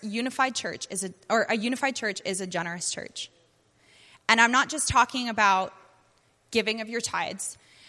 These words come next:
I'm talking about the free will offerings that we see throughout all of the, a lot of the Old Testament with Moses and with David. The free will offerings that are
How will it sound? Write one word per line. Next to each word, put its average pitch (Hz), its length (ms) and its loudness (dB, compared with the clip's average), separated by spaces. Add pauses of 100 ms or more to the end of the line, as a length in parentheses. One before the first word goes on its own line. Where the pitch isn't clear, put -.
(120)
I'm 220 100 0
talking 254 300 6
about 226 180 6
the 214 80 0
free 269 380 2
will 247 340 6
offerings 180 800 0 (160)
that 220 120 2
we 233 120 0
see 226 380 4
throughout 202 680 4 (440)
all 214 240 6
of 240 100 -2
the, 269 240 0 (160)
a 208 100 4
lot 220 220 6
of 247 100 0
the 247 120 0
Old 214 180 0
Testament 214 460 2
with 190 140 -6
Moses 214 580 -2 (260)
and 220 140 0
with 190 160 -2
David. 220 480 4 (560)
The 233 80 8
free 294 340 2
will 262 340 8
offerings 233 520 4
that 233 100 4
are 220 220 4